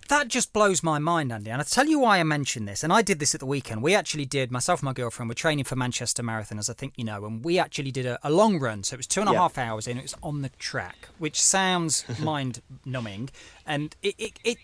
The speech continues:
Speaker 1: to a degree it was, but it wasn't anywhere near as bad as we thought. And we did it because we didn't want to carry stuff. We wanted to practice fueling. You know, we wanted to, to, to, we wanted to run a pancake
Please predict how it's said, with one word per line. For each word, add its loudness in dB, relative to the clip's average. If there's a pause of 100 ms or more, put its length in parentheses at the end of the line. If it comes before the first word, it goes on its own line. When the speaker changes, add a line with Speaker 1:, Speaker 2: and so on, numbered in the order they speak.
(220)
Speaker 1:
to 2
a 4
degree 4
it 2
was, 6
but 0
it -2
wasn't 2 (100)
anywhere 2
near 2
as -2
bad 2
as -2
we -6
thought. 2
And -2
we 2
did 2
it 0
because -6
we -2
didn't 0
want 0
to -2
carry -2
stuff. -4 (320)
We 4
wanted 0
to -8
practice 0
fueling. 0 (420)
You 0
know, 4
we 2
wanted 2
to, -4
to, 0
to, 0
we -2
wanted 0
to -4
run 0
a -12
pancake -4